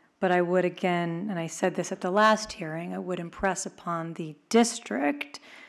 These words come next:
um, we can't, uh, we can't ask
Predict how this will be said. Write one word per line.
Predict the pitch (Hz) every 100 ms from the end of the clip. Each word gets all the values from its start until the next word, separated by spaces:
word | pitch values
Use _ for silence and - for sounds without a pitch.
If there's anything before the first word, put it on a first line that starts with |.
| - -
um, | 190 180 175 170 170 214
we | 185
can't, | - 202 180 180 - -
uh, | 247 - _ -
we | 185
can't | - 190 175 - - _ _ _ _ _
ask | 190 202 208 - - -